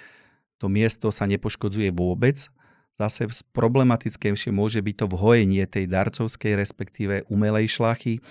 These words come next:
To prehojenie tými vlastnými cievami a nervami môže byť trošku problematickejšie. Čiže trošku varírujeme medzi časom, vlastným tkanivom, hojením. Je to asi o tom, že nájsť ten ideálny spôsob k danej udalosti a k danej potrebe.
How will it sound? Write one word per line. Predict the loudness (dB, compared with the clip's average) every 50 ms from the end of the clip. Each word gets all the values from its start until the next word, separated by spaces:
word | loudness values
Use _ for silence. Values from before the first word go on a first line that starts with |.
| -20 -20 -20 _ _
To | -10
prehojenie | -6 -2 0 2 2 4 4 4 4 4 2 2 0 0 -2 -2 -6 -8 -14 -10 -6
tými | -4 -2 -2
vlastnými | 0 0 0 0 -2 -2 -2 -2 -2 0 -2 -4 -6 -10 -14 _
cievami | -6 -4 -2 0 0 2 2 0 0
a | 0 0
nervami | -2 -2 -2 -2 -4 -4 -6 -6 -8 -12 -20 -12 _
môže | 0 2 4 4 4 4 2
byť | 0
trošku | -2 -2 -4 -4 -6 -10 -10
problematickejšie. | -6 -6 -4 -2 -2 -2 -4 -6 -8 -10 -12 -12 -12 -12 -12 -12 -12 -12 -12 -14 -14 -16 _ _ _ _ _ _ _ _
Čiže | _ -4 0 2 2 2 0 -2 -6 _ _ -8 -4
trošku | -2 -2 -2 0 0 2
varírujeme | 4 6 6 6 6 6 6 4 4 4 4 4 2 2
medzi | 0 -2 -2 -2 -4 -4
časom, | -2 -2 0 0 0 0 2 2 2 2 2 0 -2 -4 -10 -18 -10
vlastným | -6 -4 -4 -4 -4 -4 -6 -6 -6 -6
tkanivom, | -4 -4 -2 -2 -2 -2 -2 -4 -4 -4 -2
hojením. | -2 0 0 0 0 0 0 0 -2 -4 -8 -14 -20 -20 -20 _ _ _ _ _ _ _
Je | 0 0 2
to | 2 2 2
asi | 2 2 0 0 0
o | 0
tom, | 0 0 0 0 2
že | 2 2
nájsť | 2 4 4 4 2 2
ten | 0 0 0
ideálny | 0 2 2 2 2 4 2 2 0 0
spôsob | -4 -6 -6 -6 -4 -4 -4 -6 -8 -8 -10 -14 _ _ _ _ _ _ _
k | -12 -6 0
danej | 2 4 4 4 4 4 2 0
udalosti | 0 2 2 2 2 2 -2 -4 -4 -4 -4 -4
a |
k | -2
danej | -2 -2 -2 0 -2 -2 -4
potrebe. | -6 -8 -6 -4 -4 -4 -6 -8 -14 -20